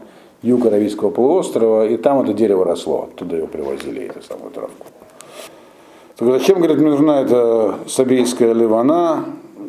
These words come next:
Я не знаю, на-, есть какое-то русское название, но я не в курсе. Оттуда ее будут привозить, и эти самые какие-то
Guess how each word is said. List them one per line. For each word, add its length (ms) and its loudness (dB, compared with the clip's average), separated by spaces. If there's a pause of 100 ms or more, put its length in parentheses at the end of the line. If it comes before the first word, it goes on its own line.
(220)
Я 60 2
не 60 2
знаю, 240 2 (360)
на-, 120 2
есть 120 2
какое-то 220 -2
русское 280 -2
название, 480 -2
но 260 -4
я 80 -2
не 100 -6
в 80 -14
курсе. 380 -12 (1120)
Оттуда 280 -2
ее 140 2
будут 300 -2
привозить, 520 0
и 140 0
эти 220 0
самые 460 0
какие-то 580 -2